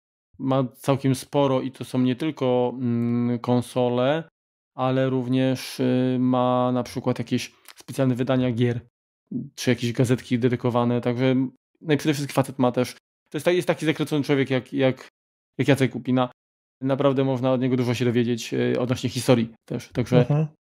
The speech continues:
Speaker 1: także polecam, y, odwiedziny u tego człowieka.
Speaker 2: No i już jakie, Jacku, i op-, i opinie mamy, no to
Speaker 1: Dokładnie,
Speaker 2: również
Speaker 1: no, no to Apple Muzeum, tak, bo u Jacka też znajdziemy sporo, może nie tyle konsol, chociaż nie, Vectrexy też tam widziałem jego.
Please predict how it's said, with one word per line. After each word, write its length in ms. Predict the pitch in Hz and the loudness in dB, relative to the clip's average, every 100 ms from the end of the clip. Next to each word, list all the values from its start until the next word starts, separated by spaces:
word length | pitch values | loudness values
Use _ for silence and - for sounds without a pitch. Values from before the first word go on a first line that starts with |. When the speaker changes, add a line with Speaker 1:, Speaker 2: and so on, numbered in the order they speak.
| _ _ - | _ _ -6
Speaker 1:
także 480 | 123 117 127 120 117 _ | -4 0 0 0 -4 _
polecam, 640 | - 123 117 117 120 123 117 | -2 0 0 -2 0 -2 -2
y, 60 | |
odwiedziny 600 | 123 113 117 117 123 127 | -2 -2 0 2 2 0
u 200 | 127 120 | -2 -4
tego 200 | 117 117 | -4 -6
człowieka. 600 | 113 117 117 165 262 _ _ _ _ - | -4 -2 2 2 2 _ _ _ _ -10
Speaker 2:
No 180 | 151 190 | -2 2
i 40 | |
już 140 | 170 | 2
jakie, 200 | 165 151 | 0 0
Jacku, 300 | 147 135 - | 2 2 0
i 80 | 139 | -2
op-, 160 | 131 - | -2 -2
i 240 | 135 135 | -2 0
opinie 300 | 127 - 139 | 0 0 0
mamy, 220 | 123 123 131 | 2 2 2
no 100 | 123 | 4
to 80 | |
Speaker 1:
Dokładnie, 340 | - 123 135 120 | 4 4 4 4
Speaker 2:
również 160 | 123 | 2
Speaker 1:
no, 100 | 147 | -2
no 140 | 151 151 | 0 -2
to 380 | 151 143 139 139 | 0 0 0 0
Apple 140 | 143 | 0
Muzeum, 680 | 135 127 131 127 131 127 - _ | 0 2 2 2 0 -4 -12 _
tak, 260 | 127 123 113 | 2 2 0
bo 260 | 123 123 | 0 0
u 140 | 135 135 | 0 0
Jacka 300 | 127 - 120 | -2 -2 -2
też 180 | 135 | 0
znajdziemy 380 | 113 123 120 120 | 0 0 2 0
sporo, 380 | 113 - 127 123 - _ _ - | -2 0 2 2 -2 _ _ -4
może 260 | 151 147 | -2 0
nie 100 | 156 | -2
tyle 240 | 147 160 156 | 0 0 0
konsol, 460 | 240 226 190 190 | -2 0 0 0
chociaż 240 | 220 220 - | -2 -2 0
nie, 100 | 214 | 0
Vectrexy 380 | 156 190 - | 0 0 0
też 100 | 180 | 0
tam 100 | - | 0
widziałem 240 | 120 120 117 | 0 0 0
jego. 240 | 120 113 | -2 -4